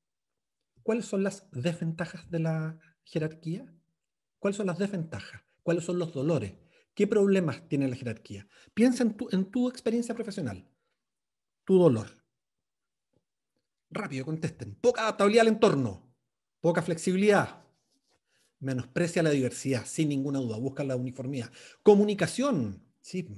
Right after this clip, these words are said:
tienes toda la razón, eh, porque la, la jerarquía es un embudo comunicacional y un embudo decisional. La información ni sube ni baja. Escuchan poco, atrasa el proceso, el exceso de control.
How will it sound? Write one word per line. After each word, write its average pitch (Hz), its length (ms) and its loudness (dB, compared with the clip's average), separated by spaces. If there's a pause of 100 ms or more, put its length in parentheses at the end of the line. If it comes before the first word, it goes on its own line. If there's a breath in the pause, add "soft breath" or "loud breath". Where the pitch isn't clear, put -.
(280)
tienes 139 260 -8
toda 165 180 0
la 160 80 0
razón, 135 580 -4 (380 soft breath)
eh, - 440 -8
porque 135 400 -6
la, 135 260 0
la 127 120 -4
jerarquía 135 440 0
es 165 80 0
un 180 100 2
embudo 208 560 6
comunicacional 202 800 0
y 180 60 -2
un 180 60 2
embudo 196 380 2
decisional. 190 520 0 (200 loud breath)
La 151 100 0
información 160 560 0
ni 190 80 0
sube 214 300 6
ni 202 100 0
baja. 220 420 0 (460 loud breath)
Escuchan 180 500 0
poco, 240 300 10
atrasa 175 280 2
el 170 100 2
proceso, 170 540 0
el 135 140 -2
exceso 165 440 -2
de 147 80 2
control. 135 600 0